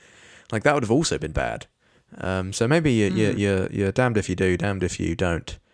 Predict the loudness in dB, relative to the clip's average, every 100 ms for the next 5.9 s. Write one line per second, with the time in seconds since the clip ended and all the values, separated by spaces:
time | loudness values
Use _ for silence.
0 | _ _ _ -10 2 2 4 0 2 0
1 | 2 0 0 0 0 0 0 0 -2 -4
2 | -8 -10 -6 -2 0 -2 -2 -2 -2 -2
3 | 0 -2 -2 -4 -4 -8 -14 _ _ _
4 | _ _ _ _ _ _ _ _ -16 -14
5 | -14 -12 -8 -8 -8 -10 -10 -12 -14